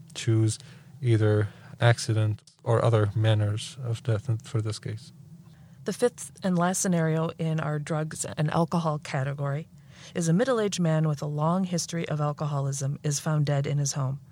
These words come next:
Speaker 2: Autopsy revealed cirrhosis of the liver and evidence of end-stage liver disease. Toxicology was negative for alcohol. What is the manner of death?
Speaker 1: So the manner of death in this case is, uh, natural. Here we have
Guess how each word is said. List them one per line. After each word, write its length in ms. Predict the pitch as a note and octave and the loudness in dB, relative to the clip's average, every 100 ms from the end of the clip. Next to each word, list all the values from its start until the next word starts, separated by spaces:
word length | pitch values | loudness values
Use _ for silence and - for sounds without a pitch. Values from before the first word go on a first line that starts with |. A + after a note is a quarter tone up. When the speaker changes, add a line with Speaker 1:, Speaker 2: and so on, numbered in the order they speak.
| - - - - E3+ | -20 -20 -20 -6 0
Speaker 2:
Autopsy 480 | F#3 - G3+ - | 2 2 -2 0
revealed 320 | G3 E3+ E3 D3+ | 0 2 2 0
cirrhosis 500 | D#3 D3+ E3 F#3+ G3 | 0 0 0 -2 -4
of 80 | |
the 100 | F#3+ | -2
liver 360 | F#3 D3 D3 D3 | 0 0 0 -2
and 140 | D3+ D3+ | -2 0
evidence 480 | D#3+ D#3+ D3+ C#3+ - | 0 0 0 0 -2
of 180 | - - | -4 -4
end-stage 640 | D3+ D#3+ D#3+ - D3+ C#3+ D3+ | 0 0 0 -2 -2 -2 -2
liver 280 | D3 D3+ | -4 -4
disease. 500 | C#3+ C#3 C3 C3 - - - - - - - - | -4 -6 -6 -8 -10 -14 -20 -20 -20 -20 -14 0
Toxicology 800 | F#3 F#3 G#3+ F3 D#3 D3+ D#3 D3+ | 0 0 -2 0 2 0 0 0
was 200 | D#3 D3 | 0 4
negative 560 | D3 D3+ D3 C3+ C3 - | 2 2 0 -2 -4 -8
for 220 | - - | -8 -4
alcohol. 500 | C#3 C#3 C3+ C3+ - - - - - - | -4 -4 -8 -8 -12 -18 -20 -20 -14 0
What 180 | F#3+ | 4
is 240 | F3+ D3 C#3+ | 4 2 0
the 80 | D3 | -2
manner 320 | C3+ C3 C#3 | 0 -2 -2
of 80 | C#3 | -6
death? 300 | - - - - - - - - - - - - - - - | -10 -14 -20 -20 -20 -20 -20 -20 -20 -20 -20 -20 -20 -16 4
Speaker 1:
So 200 | E3 D3+ | 10 12
the 200 | D3+ C#3+ | 12 10
manner 300 | D#3+ C#3+ A#2+ | 10 10 10
of 80 | |
death 200 | A#2+ B2 | 10 8
in 80 | A#2 | 8
this 140 | A#2+ - | 6 6
case 360 | A#2 A2 - | 6 6 2
is, 460 | - A2+ A2 G#2 - A2+ | 0 4 4 2 -4 0
uh, 240 | G#2+ G#2 | 2 4
natural. 720 | G#2 B2 - C3+ C#3 C3+ A#2+ | 6 6 4 2 4 2 2
Here 220 | A#2+ A#2 | 2 4
we 160 | A2+ G#2+ | 6 6
have 500 | A2 G#2+ G#2+ G#2+ | 6 6 4 2